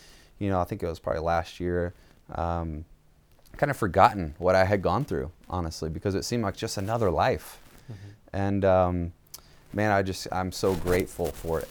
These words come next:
Speaker 1: at this point in my career. You know, I'm so grateful for having those jobs when I was thirteen years old and working at a sheet metal factory. And, you know, I'm so grateful for being, um, the grunt, you know.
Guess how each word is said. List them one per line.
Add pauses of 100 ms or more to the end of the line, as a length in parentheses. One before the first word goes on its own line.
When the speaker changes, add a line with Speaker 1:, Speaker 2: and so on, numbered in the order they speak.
(140)
Speaker 1:
at
this
point
in
my
career.
You
know,
I'm
so
grateful
for (320)
having
those
jobs
when
I
was
thirteen
years
old
and
working
at
a
sheet
metal
factory.
And, (480)
you
know,
I'm
so
grateful
for (800)
being, (180)
um,
the
grunt, (440)
you
know.